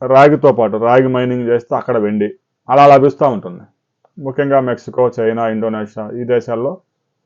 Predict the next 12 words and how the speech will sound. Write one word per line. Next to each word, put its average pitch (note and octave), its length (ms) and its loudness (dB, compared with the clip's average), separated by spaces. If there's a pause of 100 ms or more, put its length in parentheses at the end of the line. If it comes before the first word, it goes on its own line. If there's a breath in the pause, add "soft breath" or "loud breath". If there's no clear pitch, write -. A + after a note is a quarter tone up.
(840)
ఆ A#2+ 40 -4
మైనింగ్ C3+ 400 0
జరుగుతూ A2+ 320 -2
ఉంది. F2 240 -14 (420)
అక్కడ C#3+ 200 -4
ఉత్పత్తి C#3 400 0
గణనీయంగా C#3+ 640 0
పడిపోయింది. B2+ 520 -2 (2000)
ప్రపంచ F3+ 500 6
అవసరాలు C3+ 640 4 (1200)
ఒక C3 480 0 (480)
ట్రిలియన్ D#3 600 4